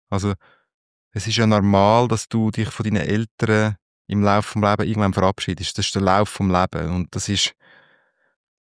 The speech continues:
typischerweise ja so, dass eben Kinder ihre Eltern an den Sarg tragen. Aber dass nachher Eltern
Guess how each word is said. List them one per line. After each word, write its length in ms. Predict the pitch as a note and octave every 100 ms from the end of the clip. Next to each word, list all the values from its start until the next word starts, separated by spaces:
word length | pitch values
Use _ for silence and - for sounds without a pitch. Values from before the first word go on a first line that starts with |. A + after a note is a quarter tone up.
| -
typischerweise 680 | A2+ - - A2 A2+ G#2+ A2
ja 60 |
so, 160 | G#2+ G2
dass 160 | G2+ G#2
eben 120 | -
Kinder 340 | - A2 G#2+
ihre 180 | G#2 G2
Eltern 260 | G#2 - G#2
an 100 | G#2
den 60 |
Sarg 300 | G2+ G2 G#2+
tragen. 360 | - G2 E2 -
Aber 140 | G2+ -
dass 140 | F#2+
nachher 220 | D#2 F2+ -
Eltern 640 | A2 B2+ D3 - C3 C3